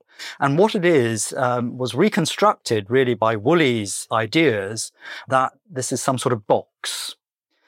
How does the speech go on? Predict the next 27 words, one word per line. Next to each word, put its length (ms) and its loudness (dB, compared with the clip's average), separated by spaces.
Uh, 100 -2
you 180 -2
have 320 2
two 760 0
rectilinear 720 0
panels 720 -2
of 140 -8
some 340 -4
size, 680 2
which 160 -2
are 160 2
inlaid 800 0
with 380 -4
scenes 1080 -4
of, 580 -6
uh, 200 -10
procession 500 -6
of 100 -16
material 640 2
and 280 -8
animals 640 0
being 220 0
led 380 2
up 300 0
towards 400 -6
a 60 -6
king 560 -8